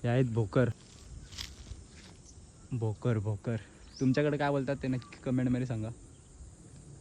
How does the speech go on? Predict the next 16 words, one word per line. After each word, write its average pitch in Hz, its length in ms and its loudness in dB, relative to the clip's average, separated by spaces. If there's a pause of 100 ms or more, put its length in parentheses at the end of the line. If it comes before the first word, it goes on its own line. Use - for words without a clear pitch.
(1800)
है 110 60 -8
ना? 131 60 -8 (520)
तर 139 40 0
मित्रांनो, 160 420 2 (400)
वाटला 131 260 0
नव्हता 151 240 0
यावर्षी 139 680 0
आंबे 131 260 2
तर 165 100 0
भेटले 147 260 0
नाहीत, 143 140 2 (140)
पण 135 80 -2
काजू 135 440 -2
भेटतील 131 320 -6
का 135 100 -6
नाही 131 320 -4